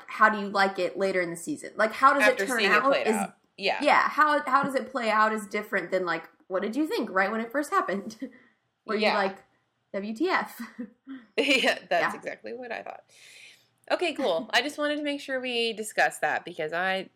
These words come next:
Speaker 2: think it's very interesting. Um, uh, gosh, what else was there?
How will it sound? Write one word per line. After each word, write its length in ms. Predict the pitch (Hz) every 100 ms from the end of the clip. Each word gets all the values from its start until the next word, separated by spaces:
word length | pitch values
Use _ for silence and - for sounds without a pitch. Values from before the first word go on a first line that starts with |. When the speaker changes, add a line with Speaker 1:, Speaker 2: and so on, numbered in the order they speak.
| _
Speaker 2:
think 180 | 165
it's 100 | 156
very 220 | - - -
interesting. 460 | 190 - - 190 _ _ - - - _
Um, 640 | 196 196 190 175 160 151 170 _ _ _ _ _ _ - _ -
uh, 540 | 220 214 208 202 196 - _ _ _ _
gosh, 440 | - 254 226 180 -
what 160 | 240
else 200 | 269 277
was 220 | 202 190
there? 680 | 190 156 143 143 147 170 190